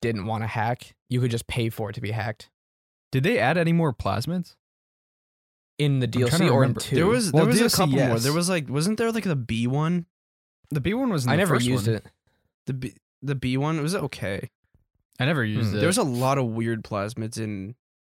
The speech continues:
Speaker 3: Infinite though, compared to,
Speaker 1: Well,
Speaker 3: like
Speaker 1: they actually are very similar to the, the other ones,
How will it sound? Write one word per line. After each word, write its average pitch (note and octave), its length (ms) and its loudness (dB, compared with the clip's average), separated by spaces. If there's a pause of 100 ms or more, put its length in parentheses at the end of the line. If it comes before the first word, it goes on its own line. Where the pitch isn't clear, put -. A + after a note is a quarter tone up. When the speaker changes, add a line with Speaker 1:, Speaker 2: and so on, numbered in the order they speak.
(120)
Speaker 3:
Infinite G2+ 440 -10
though, D2 220 -12 (460)
compared B2+ 360 -2
to, G2+ 160 -6 (220)
Speaker 1:
Well, F#3+ 240 4
Speaker 3:
like - 120 -10
Speaker 1:
they E3+ 220 0
actually G#3+ 340 -2
are E3 140 2
very C#3 200 2
similar C3+ 420 0
to G#2+ 440 -4 (240)
the, A#2 320 -6
the B2+ 140 -2
other D3+ 140 0
ones, D2+ 380 -8